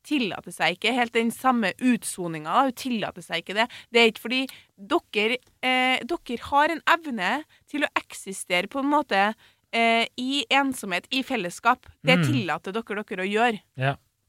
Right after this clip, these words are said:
Speaker 2: Jeg sier, jeg, jeg sier det. Jeg tenker, «Derfor er jeg», som Descartes sa. Jeg skrev om, eh, han, eh, i X-Fill, det er derfor jeg, det er alt jeg husker.
Speaker 1: <laughs> Ja, men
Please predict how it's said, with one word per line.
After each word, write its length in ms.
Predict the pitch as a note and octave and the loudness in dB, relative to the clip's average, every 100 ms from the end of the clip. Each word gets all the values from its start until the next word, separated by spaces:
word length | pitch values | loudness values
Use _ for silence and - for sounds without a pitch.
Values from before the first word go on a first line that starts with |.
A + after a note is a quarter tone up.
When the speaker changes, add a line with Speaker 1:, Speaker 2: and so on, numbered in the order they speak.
| _ A#2+ | _ -12
Speaker 2:
Jeg 120 | D#3 | -8
sier, 200 | - C#3+ | -4 2
jeg, 440 | E3+ A3+ G3+ - G3 | 4 4 2 -6 -4
jeg 120 | G3+ | -4
sier 220 | - E3 | 0 2
det. 100 | F3 F#3+ _ | 2 -2 _
Jeg 220 | - D#3+ F3+ | -2 0 4
tenker, 480 | F3 B2 C#3+ D3+ - _ _ _ _ _ _ | 2 2 -2 -4 -8 _ _ _ _ _ _
«Derfor 280 | A#2 G#2+ A2 | 4 4 4
er 120 | F#2 | 0
jeg», 80 | E2+ - _ _ _ _ _ | -2 -10 _ _ _ _ _
som 280 | - B2 A#2 | -16 -8 -4
Descartes 380 | A2 G#2+ G2 - | 2 2 2 -2
sa. 60 | - _ _ _ - | -14 _ _ _ -4
Jeg 80 | B2 | 2
skrev 220 | A#2+ G#2+ | 4 4
om, 140 | G#2 G#2+ | 4 0
eh, 380 | G#2 G2+ G#2 G#2 | -4 -4 -2 -2
han, 260 | G2+ G2 | -2 -2
eh, 300 | G2+ G2+ G2+ G2+ _ _ _ | -4 -4 -6 -10 _ _ _
i 120 | - G#2+ | -4 -4
X-Fill, 300 | G2 - G2+ | -4 -6 -6
det 40 | G2+ | -6
er 60 | |
derfor 200 | G#2 - | -6 -6
jeg, 240 | - - - | -10 -10 -8
det 80 | G1+ | -4
er 80 | |
alt 180 | - C#3 A#2+ | 2 2 2
jeg 60 | |
husker. 220 | A#2 - - _ - | 0 -2 -18 _ -4
Speaker 1:
<laughs> 140 | E4 - - _ | -4 -6 -20 _
Ja, 160 | D4+ C#4 | 4 4
men 160 | C#4 | 2